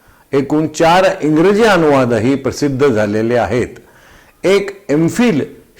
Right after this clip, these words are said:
शोध प्रबंधही प्राध्यापक मालुंजकर यांनी प्रसिद्ध केला आहे. यातील सर्वात महत्त्वाचा, परिपूर्ण आणि वाचनीय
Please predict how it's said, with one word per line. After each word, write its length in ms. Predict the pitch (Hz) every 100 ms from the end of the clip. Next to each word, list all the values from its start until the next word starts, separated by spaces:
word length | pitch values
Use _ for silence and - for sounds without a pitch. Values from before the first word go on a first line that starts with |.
| -
शोध 240 | 196 220 202
प्रबंधही 680 | 147 123 127 123 101 120 127
प्राध्यापक 680 | 123 117 107 117 143 147 147 - - _
मालुंजकर 680 | 113 123 147 196 208 - 143 131 - - - _
यांनी 320 | 123 127 143
प्रसिद्ध 480 | 156 131 - 135 127
केला 340 | 135 117 107 117
आहे. 500 | 110 123 101 - - - _ -
यातील 480 | 131 135 185 190 190 - _ _ _ -
सर्वात 540 | 151 151 170 214 208 131
महत्त्वाचा, 720 | 135 143 - 160 127 117 110 - - _ -
परिपूर्ण 600 | 156 220 214 180 143 123 - - -
आणि 240 | 120 151 160
वाचनीय 680 | 139 131 131 202 208 196